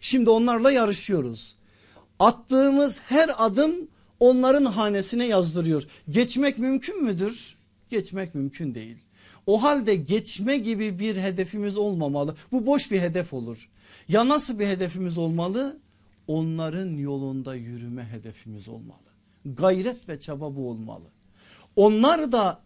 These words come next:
kendilerinin vardıkları bu şerefin nasıl büyük bir şeref olduklarının bilincindeler, biliyor musunuz?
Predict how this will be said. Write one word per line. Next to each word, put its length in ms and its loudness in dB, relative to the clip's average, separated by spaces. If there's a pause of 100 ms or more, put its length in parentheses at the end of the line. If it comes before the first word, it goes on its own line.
kendilerinin 880 -2
vardıkları 720 -2
bu 80 -8
şerefin 720 -4 (260)
nasıl 560 0
büyük 280 -4
bir 60 -6
şeref 380 -4
olduklarının 680 -6 (240)
bilincindeler, 880 -4
biliyor 240 -8
musunuz? 600 -12